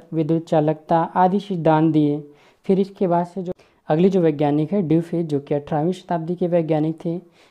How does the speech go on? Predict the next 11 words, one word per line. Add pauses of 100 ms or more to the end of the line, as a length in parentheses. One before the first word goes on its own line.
(140)
ये
ग्रे
के
प्रयोग
से
काफ़ी
प्रभावित
हुए, (640)
और
इन्होंने
बताया